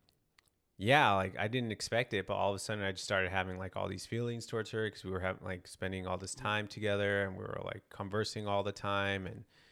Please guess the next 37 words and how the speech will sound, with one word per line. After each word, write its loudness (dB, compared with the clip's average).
you -2
know, 2
and -2
she -2
had, 2
like, 0
a, 0
a -6
boyfriend 0
who -8
lived 0
in -4
Las -2
Vegas. 0
<laughs> -20
you 4
know, 4
that 4
was -2
never 2
around 2
and -2
that -2
would -4
har-, 2
hardly 0
ever -2
talk -2
to -10
her -4
and -8
stuff. -4
So -10
I -8
started -8
feeling, -4
like, -10